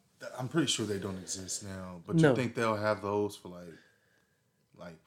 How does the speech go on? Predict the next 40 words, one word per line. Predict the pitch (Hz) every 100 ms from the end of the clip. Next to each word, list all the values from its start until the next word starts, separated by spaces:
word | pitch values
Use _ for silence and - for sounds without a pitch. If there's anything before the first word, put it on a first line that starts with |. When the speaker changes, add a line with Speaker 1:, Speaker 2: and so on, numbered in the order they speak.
| -
Speaker 1:
for | 95
cannabis? | - 101 107 107 107 - - _ _ _ _ _
Speaker 2:
Yes. | 147 131 110 -
Speaker 1:
And, | 104
like, | 98 92 95
you |
know, | 101 95 90 - -
actual, | 98 92 101
like, | 90 87
bars, | 98 98
like, | 95 87
if | 92
you | 101
go | 92
to | 87 90
a |
bar, | 85 87 90 87 - _ _ _ _ _ -
get | 90
a |
drink, | 85 90 85 85
"Oh, | 101 92
you | 92
know | 92
what? | 98 101 92 _ _ -
I |
just | 101 -
want | 92
a | 87
joint. | 101 92 87
Let |
me | 95
go | 92
hit | 92
this | 90 87
machine." | 92 - 98 98 95 -
You |
think | - 98
that'll | 104 101 98 - _
be | 101
coming? | - 101 101